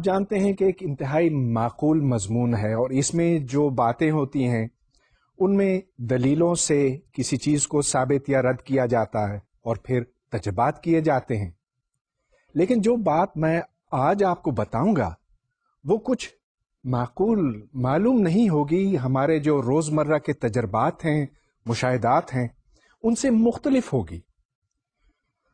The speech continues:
اگر کوئی آپ سے یہ کہے کہ مادہ ذروں پر مشتمل ہے تو اس میں کوئی مذائقہ نہیں، آپ فوری طور پر اس کو قبول کر لیں گے۔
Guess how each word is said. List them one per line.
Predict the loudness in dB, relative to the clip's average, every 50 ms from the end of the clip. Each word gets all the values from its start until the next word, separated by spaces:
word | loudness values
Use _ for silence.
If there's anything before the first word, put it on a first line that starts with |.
| _ _ _ _ _ _ _ _ _ _
اگر | -4 0 0 0 -2
کوئی | -2 0 0 0 0 0 0
آپ | 0 0 2 0 0 -2
سے | -2 0 0 0
یہ | 0 -2 0 0 2 2
کہے | 0 2 0 0 0 2 0 0 0 0 -2 -6 _ _ _
کہ | -2 -2
مادہ | 0 0 -2 0 0 0 -2 -2 -2 0 0 0 0 -2 -6 -12 _ _ _ _ _ _ _ _ _ _ _ _ -6
ذروں | -4 0 2 2 4 4 4 2 2
پر | 2 0 2 2
مشتمل | 2 0 0 0 0 0 2 2 2 2 2
ہے | 2 2 2 2 0 0
تو | -2 -2 0 2 2 2 2 -2 -4
اس | -4 -4 -4 -4 -4 -2 -2
میں | 0 2 2 0
کوئی | -2 0 0 0 2 2 0 -2 -4 -8 _
مذائقہ | -4 -2 0 2 2 2 0 0 0 0 0
نہیں، | 2 0 0 2 0 0 0 -2 -6 -10 _ _ _ _ _ _ _ _ _ _
آپ | 0 0 0 0
فوری | -2 0 0 2 2 2
طور | 0 2 2 0 2
پر | 0 -2 -2
اس | -2 -2 -2
کو | -2 -4
قبول | -2 0 -2 0 2 0 2
کر | 0 0 0
لیں | 2 0 0 0 -2 -4
گے۔ | -6